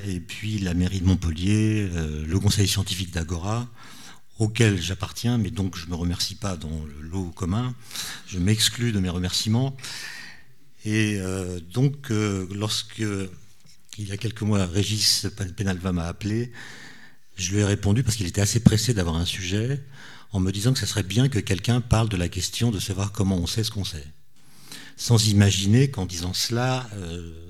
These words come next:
c'était à moi que revenait la tâche de présenter ce sujet, qui est le sujet le plus difficile que j'ai jamais eu à traiter. Et donc, je suis, euh, très intimidé ce soir de parler de cette question, alors que je sais que dans le public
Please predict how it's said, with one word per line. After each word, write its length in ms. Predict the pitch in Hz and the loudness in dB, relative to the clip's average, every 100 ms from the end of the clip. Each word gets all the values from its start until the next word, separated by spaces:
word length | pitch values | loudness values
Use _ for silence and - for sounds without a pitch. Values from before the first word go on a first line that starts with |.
| 87 | -14
c'était 400 | - 107 101 - | -10 -6 -4 -2
à 60 | |
moi 240 | 90 110 127 | 0 2 0
que 160 | - | -2
revenait 320 | 85 85 95 101 | -4 0 4 4
la 100 | 87 | 2
tâche 380 | - 117 113 | 0 0 0
de 80 | 113 | -4
présenter 480 | - - 92 92 131 | -8 -4 -2 -2 -4
ce 140 | - | -6
sujet, 500 | 101 - 80 98 131 139 - - - - | -8 -10 -8 -6 -6 -8 -14 -16 -16 -6
qui 80 | 110 | -2
est 40 | |
le 60 | 95 | 0
sujet 240 | 110 113 | 2 6
le 120 | 127 | 6
plus 160 | - 110 | 4 -2
difficile 760 | 107 110 113 101 - 123 135 - | 0 0 2 2 2 2 0 -2
que 160 | 107 | -2
j'ai 180 | 87 92 | -2 -2
jamais 240 | 87 98 | 2 2
eu 80 | 92 | 4
à 80 | 87 | 0
traiter. 500 | - 92 - 120 139 - - - - - - - - - - - | -2 -8 -4 -4 -4 -10 -16 -16 -16 -16 -16 -16 -16 -18 -18 -6
Et 260 | 101 101 | 2 2
donc, 460 | 92 110 127 127 110 | 2 6 6 6 0
je 180 | 95 95 | -2 -2
suis, 420 | - 117 123 110 | -2 -2 -4 -4
euh, 500 | 90 87 80 78 76 - | -4 -4 -6 -8 -10 -8
très 420 | - 113 104 87 | -2 0 0 0
intimidé 480 | 104 - 104 95 117 | 0 0 -4 -2 -2
ce 140 | 120 | -2
soir 400 | 101 - 123 127 | -6 -4 -4 -4
de 160 | 107 92 | -4 -8
parler 460 | 85 107 107 110 92 | -6 -6 -4 -4 -4
de 120 | 90 | -4
cette 200 | 95 - | -6 -4
question, 480 | 101 - - 131 139 - - - - - - | -4 -2 2 4 2 -4 -16 -16 -18 -20 -8
alors 280 | - 104 107 | 2 4 4
que 100 | - | 2
je 120 | 98 | 2
sais 180 | 101 123 | 2 2
que 80 | 101 | 2
dans 160 | 98 | 6
le 100 | 110 | 8
public 760 | 107 - 95 123 156 160 - - | 8 6 6 6 6 2 -6 -6